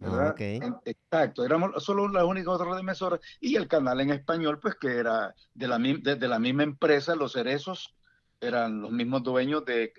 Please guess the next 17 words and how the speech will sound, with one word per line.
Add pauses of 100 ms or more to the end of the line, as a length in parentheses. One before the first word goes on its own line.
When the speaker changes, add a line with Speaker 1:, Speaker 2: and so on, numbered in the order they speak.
Speaker 2:
de
lo
que
es
Univisión (380)
local,
Speaker 1:
Sí,
sí.
Speaker 2:
¿verdad? (320)
En
esa
época
era
Canal
cuarenta
y
ocho.